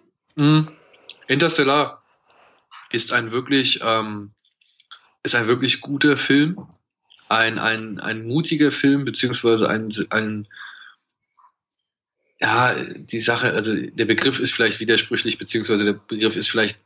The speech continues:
nicht der unbedingt beste in diesem Fall. Aber ich finde, Interstellar ist schon mal ein wichtiger Film. Weil Interstellar ist ein Science-Fiction-Film,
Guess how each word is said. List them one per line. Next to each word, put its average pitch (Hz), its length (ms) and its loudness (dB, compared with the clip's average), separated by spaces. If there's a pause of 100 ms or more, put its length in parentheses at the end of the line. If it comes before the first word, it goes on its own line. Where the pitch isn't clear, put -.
(120)
nicht 107 260 -2
der 107 180 4
unbedingt 107 360 -4
beste 107 320 0
in 95 220 -6
diesem 101 180 -4
Fall. 101 300 0 (360)
Aber 104 140 0
ich 98 100 0
finde, 123 180 0
Interstellar 120 580 2
ist 107 100 -2
schon 113 140 -2
mal 107 120 -6
ein 101 80 -10
wichtiger 101 400 -2
Film. 87 280 -8 (440)
Weil 95 120 -2
Interstellar 113 520 0
ist 110 100 -2
ein 107 60 -12
Science-Fiction-Film, 123 920 -4